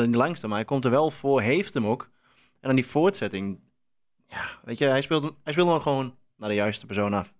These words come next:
Middenveld in, dat tiki-taka wat er in dat opzicht tegen P S V ook wel was, zag je bij Heerenveen af en toe ook wel terug. Maar die, die combinaties, hij, hij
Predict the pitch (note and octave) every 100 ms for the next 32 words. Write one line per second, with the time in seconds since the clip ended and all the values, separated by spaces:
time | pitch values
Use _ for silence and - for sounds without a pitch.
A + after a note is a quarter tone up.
0 | - C#3 D#3 C3+ B2 A#2 A#2 _ _ _
1 | - - C#3 B2+ - C#3+ C#3 A2+ G#2 G#2+
2 | G#2+ G#2+ A#2 A2+ - G#2 - A2+ - A2+
3 | C#3+ B2+ B2+ B2+ B2 A#2+ A#2 A#2+ C#3+ C3+
4 | C#3 D3 C3 C3+ D#3+ - C#3+ D3 - _
5 | _ _ - - _ - A#2+ C3 - C#3
6 | B2+ C#3+ C3 C3+ D3+ D#3+ C3 B2+ - -
7 | C3 C#3 B2+